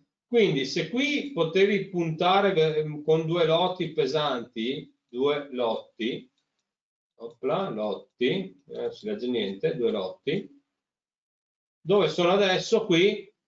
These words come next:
magari farò un zero venti, per esempio, così per dire, "Ok, l'ho fatta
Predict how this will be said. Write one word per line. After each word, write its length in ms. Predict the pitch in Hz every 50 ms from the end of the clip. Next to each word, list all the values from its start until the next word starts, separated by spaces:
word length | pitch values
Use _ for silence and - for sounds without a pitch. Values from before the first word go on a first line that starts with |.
| _ _
magari 440 | - 160 143 139 147 175 190 196 -
farò 260 | 147 147 143 151 156
un 120 | 156 143 135
zero 240 | 135 139 127 117 107
venti, 580 | 131 170 214 254 294 285 - - - 113 -
per 140 | - 131 123
esempio, 580 | 120 117 120 123 120 117 113 - - 101 95 -
così 260 | - 113 117 151 165
per 140 | 165 143 131
dire, 160 | 139 139 127
"Ok, 220 | - - 156 143
l'ho 160 | - 151 147
fatta 800 | - - 139 139 139 135 131 - - 160 156 - 127 - - -